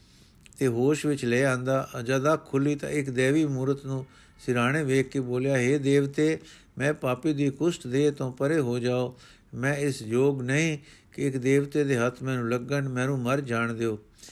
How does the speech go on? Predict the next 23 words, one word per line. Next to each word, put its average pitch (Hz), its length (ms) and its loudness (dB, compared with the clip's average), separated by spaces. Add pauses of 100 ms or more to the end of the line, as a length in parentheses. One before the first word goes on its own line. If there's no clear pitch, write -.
(240)
ਬਿਰਧ 135 140 4
ਪੁਰਸ਼, 123 460 -4
ਆਤਮਘਾਤ 131 680 0
ਘੋਰ 120 240 0
ਪਾਪ 135 380 0
ਹੈ, 131 220 0 (1080)
ਦੱਸ 151 280 2
ਤੈਨੂੰ 151 320 0
ਕੀ 175 200 4
ਦੁੱਖ 143 280 -2
ਹੈ 131 280 0 (420)
ਤੇ 139 120 2
ਤੂੰ 160 280 0
ਕਿਉਂ 170 280 -2
ਮਰਦਾ 127 420 0
ਹੈ? 120 220 -2 (440)
ਮੈਂ 139 220 -2
ਇੱਕ 147 240 -4
ਚੋਰ 151 300 4
ਹਾਂ, 127 240 0 (360)
ਕਈ 170 220 6
ਧਾੜੇ 135 340 4
ਮਾਰੇ, 135 520 2